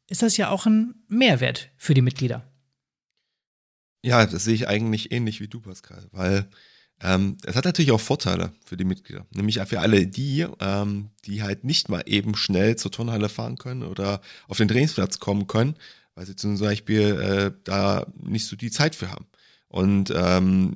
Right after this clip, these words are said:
Speaker 2: man wird halt deutlich flexibler einfach, äh, was die Anreise angeht.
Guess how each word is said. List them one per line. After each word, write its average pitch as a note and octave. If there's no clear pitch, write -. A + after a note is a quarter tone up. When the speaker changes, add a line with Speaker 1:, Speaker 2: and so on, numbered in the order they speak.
Speaker 2:
man G#2
wird A#2+
halt B2
deutlich B2+
flexibler A#2+
einfach, A2+
äh, G2
was G#2
die -
Anreise G2
angeht. F2+